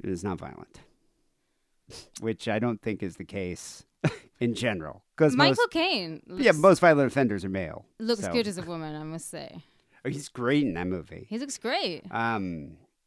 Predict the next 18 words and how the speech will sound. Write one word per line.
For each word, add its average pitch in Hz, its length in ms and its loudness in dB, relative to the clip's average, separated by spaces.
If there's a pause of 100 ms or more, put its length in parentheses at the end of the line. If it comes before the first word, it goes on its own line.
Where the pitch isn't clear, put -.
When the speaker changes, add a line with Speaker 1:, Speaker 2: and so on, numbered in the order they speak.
(160)
Speaker 1:
there's 131 140 -4
a - 20 -4
movie 139 160 2
called 131 160 -2
Sleepaway 110 560 -4
Camp 87 440 -6
with 87 220 -8
a 85 220 -6
serial 104 340 -2
killer 95 280 -6
on 85 100 -6
the 90 80 -8
loose 90 440 -8
at 90 80 -10
a 87 60 -14
children's 92 380 -10
summer 90 260 -6
camp. 92 320 -10